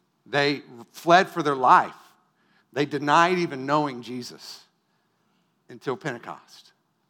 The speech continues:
And then they became bold witnesses for Jesus Christ. Their life was so transformed, you could hardly believe they were the same people. I tell you that because I believe that's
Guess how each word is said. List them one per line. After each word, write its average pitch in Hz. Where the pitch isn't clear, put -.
And 147
then 185
they 175
became 156
bold 165
witnesses 139
for 123
Jesus 123
Christ. 107
Their 196
life 175
was 147
so 165
transformed, 156
you 160
could 156
hardly 185
believe 143
they 127
were 117
the 110
same 101
people. 98
I 139
tell 208
you 202
that 147
because 151
I 156
believe 151
that's 151